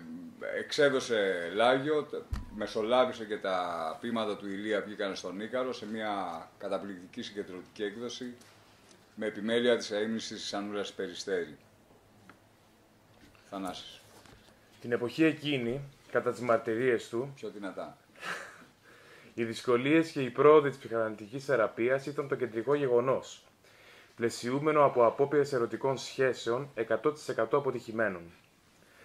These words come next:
Speaker 2: Καλοκαίρια όχι πια στην Κέρκυρα, αλλά στη Σύφνο και μετέπειτα στη Σύρο με την Κατερίνα Καρύδη και τα παιδιά της Νίκο και Αλεξάνδρα Αργύρη.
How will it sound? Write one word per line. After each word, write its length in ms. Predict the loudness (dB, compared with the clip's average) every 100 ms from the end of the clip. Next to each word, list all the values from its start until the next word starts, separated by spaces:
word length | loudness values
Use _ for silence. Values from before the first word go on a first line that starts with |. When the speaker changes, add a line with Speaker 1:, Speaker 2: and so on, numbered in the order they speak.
| -8
Speaker 2:
Καλοκαίρια 680 | 4 6 8 8 10 8 6
όχι 220 | 4 4 4
πια 160 | 2
στην 180 | 2 2
Κέρκυρα, 560 | 4 4 4 2 2 2
αλλά 180 | 2 0
στη 140 | -4
Σύφνο 560 | -2 -2 -2 -6 -6 -10 -20 -20 -2
και 120 | 0
μετέπειτα 440 | 4 8 8 6
στη 160 | 0 -2
Σύρο 560 | -6 0 2 4 2 -2
με 120 | -2
την 100 | 2
Κατερίνα 380 | 4 4 2 2
Καρύδη 480 | 6 6 6 2 -2
και 100 | 0
τα 100 | 0
παιδιά 360 | -2 2 2
της 240 | 2 -6 -4
Νίκο 520 | -2 -2 2 0 2
και 100 | 4
Αλεξάνδρα 560 | 4 4 0 0 2 2
Αργύρη. 500 | 0 -2 -2 -2